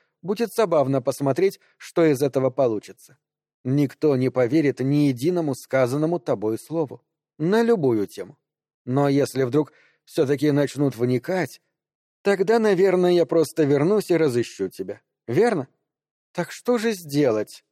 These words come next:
Пристрелить тебя сейчас или позже? Это твоя игра. Ты выбирай». Я вышел на балкон. Перелез через перила, ожидая в любую секунду ощутить удар и умереть.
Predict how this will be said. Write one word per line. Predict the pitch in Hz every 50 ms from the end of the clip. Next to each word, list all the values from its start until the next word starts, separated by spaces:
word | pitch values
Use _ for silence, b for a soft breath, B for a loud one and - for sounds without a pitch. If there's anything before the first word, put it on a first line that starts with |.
| _ _ _ _ _ _ _ _ _ _ _ -
Пристрелить | 143 135 139 131 - - 147 147 143 143 147 139 131
тебя | - 139 127 135 127
сейчас | - - - 120 101 - - 101 120 151 180 - - _ _ _ _ _ -
или | - 123 123 113 110 107
позже? | 98 - - 104 110 123 135 131 - - 185 - _ _ _ _ _ _ _ _ _ _ -
Это | 226 240 240 - 262 254
твоя | - 233 247 254 233 175 151 147 156 170 185
игра. | 160 123 113 110 101 95 _ _ _ _ _ _ _ _ _ _ _ _
Ты | - 123 156 208 226 196
выбирай». | 123 117 110 98 107 95 87 92 131 160 160 _ _ _ _ _ _ _ _ _ _ _ _ _ _ _
Я | - - - 120 135 120
вышел | 120 160 156 - 156 147 139
на | 135 139 127
балкон. | 123 120 117 - - 90 80 71 _ _ _ _ b b b b b b b b b _
Перелез | - 123 135 139 143 147 165 185 170 -
через | - - 147 147 151 135 -
перила, | _ - 147 143 135 123 110 101 104 98 b b b b b
ожидая | b 101 107 117 131 123 135 135 131 123
в | 113
любую | 127 139 135 131 139 135 127 117
секунду | - - 117 - - 160 147 127 127
ощутить | 123 113 - 131 - 135 120 120
удар | 120 113 151 165 151 b b b b b
и | - 110
умереть. | 127 127 123 120 113 95 85 73 - - -